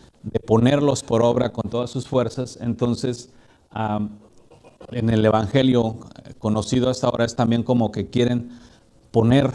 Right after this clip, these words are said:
por obra los mandamientos de Dios en su fuerza, y lo único que han obtenido es fracaso. ¿Por qué? Porque la carne, la ley fracasó en los días antiguos, no porque la ley fuera mala, sino por la debilidad de la carne.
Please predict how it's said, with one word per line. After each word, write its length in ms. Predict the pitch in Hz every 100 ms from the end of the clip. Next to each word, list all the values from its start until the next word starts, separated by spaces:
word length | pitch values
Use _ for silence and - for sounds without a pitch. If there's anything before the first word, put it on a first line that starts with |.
| -
por 180 | 120 127
obra 200 | 127 127
los 160 | 113
mandamientos 540 | 104 107 110 120 123 123
de 80 | 127
Dios 140 | 120
en 80 | 135
su 120 | 135
fuerza, 420 | 139 120 - 120 - _ - -
y 120 | 123
lo 80 | 113
único 340 | 120 - 131 120
que 100 | 123
han 80 |
obtenido 720 | 131 - 120 127 160 123 120 -
es 180 | 117 107
fracaso. 540 | - 110 131 143 - 110 - - _ _ _ _ _ - -
¿Por 180 | - 113
qué? 180 | 139 139
Porque 260 | - 98 110
la 160 | 107
carne, 400 | 120 120 120 117 - - -
la 180 | 107 104
ley 260 | 117 156
fracasó 460 | 160 131 117 110 131
en 60 | 135
los 100 | 131
días 160 | 127
antiguos, 520 | 131 - 156 135 120 - - - _
no 220 | 117 131 131
porque 260 | 135 -
la 80 | 113
ley 180 | 113 123
fuera 260 | 127 107 98
mala, 440 | 131 160 104 113 - - _ _ -
sino 300 | - 113 95
por 140 | 104
la 80 | 104
debilidad 400 | 101 101 107 113
de 80 | 113
la 140 | 104
carne. 340 | 131 135 113